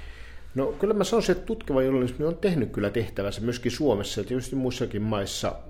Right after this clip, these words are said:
Ja s-, otetaan nyt vaikka esille tämä suojavarusteiden, niihin riittävyyteen liittyvä kritiikki, asioiden esille nostaminen. Nyt viimeiseksi kritiikki siitä, että onko Business Finlandin tapa jakaa rahaa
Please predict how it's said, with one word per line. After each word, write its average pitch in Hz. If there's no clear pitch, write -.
Ja 113
s-, -
otetaan -
nyt 123
vaikka 139
esille 120
tämä 104
suojavarusteiden, 107
niihin 107
riittävyyteen 107
liittyvä 107
kritiikki, 120
asioiden 117
esille 110
nostaminen. 104
Nyt 120
viimeiseksi 120
kritiikki 135
siitä, 123
että 113
onko 123
Business 123
Finlandin 104
tapa 110
jakaa 110
rahaa 101